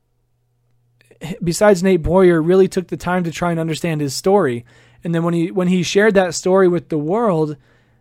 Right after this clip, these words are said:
he got hit with a ton of criticism and stuff. And it's like, I don't know what, it's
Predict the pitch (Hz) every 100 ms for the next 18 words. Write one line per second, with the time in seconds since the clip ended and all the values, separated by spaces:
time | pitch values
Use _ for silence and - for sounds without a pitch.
0 | _ _ _ _ _ _ _ 165 160 175
1 | 160 - 220 202 165 147 175 165 - 190
2 | 196 - 147 139 135 131 - 131 117 -
3 | 196 160 147 135 _ _ _ _ _ _
4 | _ _ _ _ _ _ _ _ _ _
5 | _ - 156 190 180 165 - _ _ 185
6 | 185 190 226 220 165